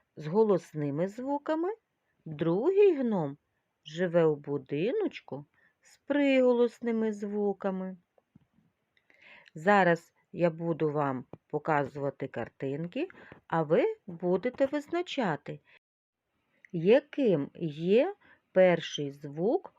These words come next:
у назві цього слова: голосним чи приголосним. Окуляри. Окуляри.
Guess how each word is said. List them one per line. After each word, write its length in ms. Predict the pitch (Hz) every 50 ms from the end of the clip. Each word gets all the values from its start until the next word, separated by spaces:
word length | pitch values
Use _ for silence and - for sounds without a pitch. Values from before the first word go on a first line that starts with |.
| _ _ _
у 200 | - - 233 277
назві 720 | 226 202 156 147 147 156 165 180 190 208 226 277 311 - _ _
цього 400 | - 180 165 165 170 185 254 254
слова: 640 | - - - 277 277 262 220 175 143 139 131 147 _ _ - - - _
голосним 720 | - 139 147 190 208 220 254 262 - - - 403 453 480 480 - _ _ _ _ _
чи 240 | - - - 254 330
приголосним. 1000 | 330 - - 214 208 208 202 185 185 190 175 180 175 175 - - 170 165 160 170 170 _ _ _ _ _ _ _ _ _ _ _ _ _ _ _ _ _ _ _ _ _ _ _ _ _ _ _ _ _ _ _ - - - - _ _ _ _
Окуляри. 1300 | - 185 208 233 285 311 _ - 320 330 349 359 370 370 339 262 220 190 151 131 120 120 120 127 143 151 - _ _ _ _ _ _ _ _ - - - _ _ _ _ _ -
Окуляри. 1700 | - 170 170 175 180 190 202 220 233 240 254 269 285 277 - - 302 302 311 320 320 320 320 285 240 214 170 147 139 123 135 147